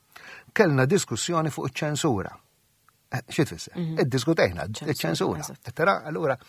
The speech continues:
Speaker 1: ix-xandar li jiġi preparat biex ifiham sew lin-nies, eh, jekk jista' jkun u fejn jista', all right, jinqeda iktar bil-verbi milli bin-nomi.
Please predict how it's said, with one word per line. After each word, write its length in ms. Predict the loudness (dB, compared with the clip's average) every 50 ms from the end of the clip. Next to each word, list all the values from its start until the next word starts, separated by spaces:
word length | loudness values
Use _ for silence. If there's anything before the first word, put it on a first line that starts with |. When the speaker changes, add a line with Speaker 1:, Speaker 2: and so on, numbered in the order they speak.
| -20 -20 -10 -4 -2
Speaker 1:
ix-xandar 800 | -2 -2 -2 -4 -4 -4 -4 -4 -4 -4 -4 -4 -4 -4 -4 -6 -8
li 380 | -12 -12 -12 -10 -10 -10 -10 -8
jiġi 340 | -4 -2 -2 -2 -2 -2 -6 -10
preparat 680 | -10 -12 -14 -14 -12 -12 -10 -10 -10 -10 -10 -14 -20 -20 _ _ _ _ -20 -20 -20 -20 -20 -20
biex 260 | _ -10 -8 -8 -6 -8
ifiham 640 | -8 -8 -6 -4 -4 -4 -4 -4 -6 -8 -10 -14 -16 -20 _ _ _ _
sew 540 | -10 -8 -6 -4 0 2 2 2 2 -2 -6 -12 -18 _ -12
lin-nies, 720 | -8 -6 -6 -4 -4 -4 -4 -2 -2 -2 -4 -4 -8 -14 -16 _ _
eh, 180 | -8 -8 -8 -8 -8 _ _ -20 -20 -20 -20 -20 -20 -16 _
jekk 460 | -8 -6 -4 -4 -6 -6 _ -12 -10 -8
jista' 320 | -8 -8 -8 -6 -6 -6
jkun 340 | -6 -6 -6 -8 -8 -8 -4 0
u 120 | 0 2 2
fejn 320 | 2 0 0 2 2 4
jista', 520 | 6 4 4 4 0 -6 -6 -6 -6 -6 -8 _ _ _ _ -18 -12
all 80 | -8 -6
right, 220 | -4 -4 -4 -4 -8 -14 -20 -18 -8
jinqeda 540 | -4 0 0 0 0 -2 -2 0 0 0 -2 0
iktar 380 | -2 -4 -4 -4 -4 -4 -4 -2
bil-verbi 600 | 2 0 2 2 2 0 0 0 -2 -2 -4 -4 -4
milli 260 | -4 -2 -2 -4 -4
bin-nomi. 680 | -4 -4 -2 4 6 6 8 6 6 2 -2 -6 -8